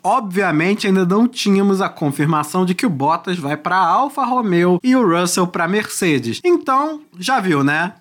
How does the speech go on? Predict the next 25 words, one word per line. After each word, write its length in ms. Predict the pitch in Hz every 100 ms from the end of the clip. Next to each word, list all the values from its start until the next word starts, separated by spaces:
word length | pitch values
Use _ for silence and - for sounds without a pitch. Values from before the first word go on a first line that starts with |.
| -
Eu 160 | 170 147
vou 220 | 165 180
passar 380 | 196 175 - 165
os 100 | 170
próximos 420 | 170 170 190 185
dois 240 | 165 214
minutos 300 | 240 202 190
falando 380 | - 214 208 247
merda 440 | 202 156 185 202
e 100 | 190
fica 320 | 190 226 220 220
aí 180 | 175
pra 180 | 175 180
vocês 560 | 175 180 175 147 147 165
como 280 | - 165 170
entretenimento. 880 | 175 175 170 170 170 123 117 120 - - - - - - - - _ -
O 120 | 196
Bottas 360 | 165 208 214 190
já 100 | 202
apareceu 680 | - 180 175 - 170 165
no 80 | 160
Instagram 580 | 160 - 151 139 139 139
lá 220 | 135 139 -
com 160 | - 131 127 135
o 60 | 180